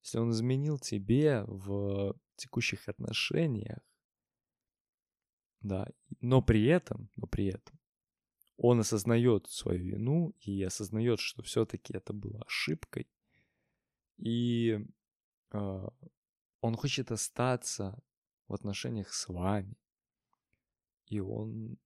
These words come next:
понимает, что это была случайная связь, которая просто, а, просто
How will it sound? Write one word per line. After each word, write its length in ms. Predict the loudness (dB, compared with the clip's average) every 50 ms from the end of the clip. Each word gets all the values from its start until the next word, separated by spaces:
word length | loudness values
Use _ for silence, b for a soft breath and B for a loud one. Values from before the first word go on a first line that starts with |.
| -20 _ _ _ _
понимает, 400 | 0 2 2 2 2 0 0 -2
что 140 | -4 -8 -6
это 120 | -6 -6
была 200 | -4 -2 -2 -2
случайная 580 | -4 -6 -10 -8 -8 -6 -4 -4 -4 -4 -4 -6
связь, 720 | -6 -6 -6 -4 -4 -2 -2 -4 -6 -6 -10 -16 -18 -20 _ _ _ _ _ _ _ _ _ _ _ _ _ _ _ _ _ _ _ _ _
которая 480 | -16 -12 -4 -2 0 2 2 2 0 0
просто, 760 | -2 -2 -2 -2 -2 -4 -6 -8 -6 -4 -2 -2 -2 -4 -6 -6 -10 -12 _ _ _ _ _ _ _ _ _ _ _ _ -18 -18 _ -14
а, 360 | -16 -14 -14 -12 -14 -14 -14 -16 _ _ _ _ _ _ _ _ _ _ _ _ _ _
просто 680 | -14 -10 -10 -10 -8 -6 -6 -6 -6 -6 -8 -10 -12